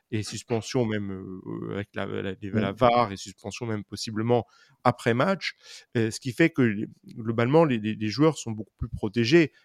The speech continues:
Speaker 1: Maradona, imaginez le nombre de coups qu'il a pu prendre, ça
Speaker 2: Mm.
Speaker 1: aurait été quelque chose de, voilà. Et encore, Maradona, <laughs> ça l'est quand même plutôt bien sorti, mais Van Basten n'a pas eu cette chance puisqu'il a été massacré jusqu'au, au vingt-six mai, euh, mille neuf cent quatre-vingt-treize.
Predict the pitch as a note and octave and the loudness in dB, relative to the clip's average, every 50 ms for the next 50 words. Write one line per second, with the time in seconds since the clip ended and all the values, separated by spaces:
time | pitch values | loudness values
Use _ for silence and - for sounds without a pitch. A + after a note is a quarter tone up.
0 | _ _ G#2+ G#2 G#2+ F2+ G#2 A2 B2 C3+ D3 C#3+ A#2+ G#2+ G2+ G#2 G2+ F#2 F#2+ A2+ | _ _ -2 -2 0 2 2 6 8 8 8 8 8 4 2 0 -2 -2 -2 -2
1 | A#2+ A2+ A2 G#2+ G#2+ G#2 F#2 G2 G2 G2 F#2+ - _ _ - F3+ F3+ D#3 - - | -2 0 0 -2 -2 -2 -2 -4 -4 -4 -6 -8 _ _ 0 2 2 2 2 2
2 | A2 A2 G#2+ - A2 G#2 - - - D#3+ F3 F#3 D3+ G#2 F2+ - _ _ _ _ | 2 2 2 0 -4 -8 -8 0 4 4 4 4 2 0 -2 -6 _ _ _ _
3 | _ - - C3 C3 G#2 G2 G#2 G#2 - - C#3+ - - G#2+ - - - C#3+ C#3 | _ -12 -4 -2 0 0 0 -2 -2 -2 -4 -4 -4 -4 -8 -2 2 4 4 4
4 | A#2+ G#2+ G#2 G2 F#2+ F#2+ F#2+ G2 A2+ G#2+ F#2+ - - - - - - - - - | 4 2 0 0 0 -2 2 6 6 6 6 4 0 -6 -8 -8 -8 -8 -8 -8
5 | G#2 G2 G2 - B2+ A#2 A2 G2+ F#2 G#2+ A#2 B2+ C3 C3 C3+ - - - G#2 - | -8 -6 0 2 2 2 2 2 2 2 4 4 2 2 -2 -6 -10 -12 -10 -8
6 | - A2 G#2+ G2 - B2 - B2+ B2 A2 A2 G#2 - G2+ - - - E3+ E3+ F3+ | -6 -6 -6 -6 -8 -8 -6 -2 -2 0 -2 0 -2 -4 -6 -4 -4 -4 -4 -4
7 | - - - - - - _ _ A2 A2+ G#2+ A#2+ A#2+ A#2 A2+ G#2+ - - D3 D3+ | -6 -14 -20 -20 -20 -20 _ _ -2 2 2 2 4 4 2 2 6 8 8 8
8 | D#3 C3 G#2+ - _ - A#2 G#2+ - G#2 - - B2+ C3+ D3 - - G2 - - | 8 4 0 0 _ 0 0 0 0 -4 -2 0 0 0 0 -2 -6 -12 -14 -12
9 | - G2+ F#2+ F2+ F2+ - - A#2+ G#2+ G2 F#2 - G2+ F2+ - - - B2 C#3 C#3+ | -8 -6 -6 -6 -6 -4 -4 -2 -2 -4 -4 -6 -10 -12 -8 -2 0 2 2 0
10 | - _ - _ _ - G2 G#2 C#3+ C#3 - - A#2 A2 G#2 A2 A#2 A2 G2+ A2 | -2 _ -18 _ _ -6 -4 -2 -4 -4 0 0 0 2 2 0 -2 -2 -2 -2
11 | G#2+ G#2+ - - A#2 G#2+ A2 A2+ A#2+ A#2 G#2 F#2 F2+ - _ _ _ _ _ _ | -4 -4 -6 -6 -4 0 0 2 2 2 0 -2 -4 -8 _ _ _ _ _ _
12 | A#2 A2+ G#2+ G2+ - B2 A2+ - G#2 - - G2+ G2 F#2+ F#2 - F#2+ G2 G2 - | -4 -2 -2 -2 -2 -4 -4 -4 -4 -4 -4 -4 -4 -6 -6 -8 -8 -10 -10 -12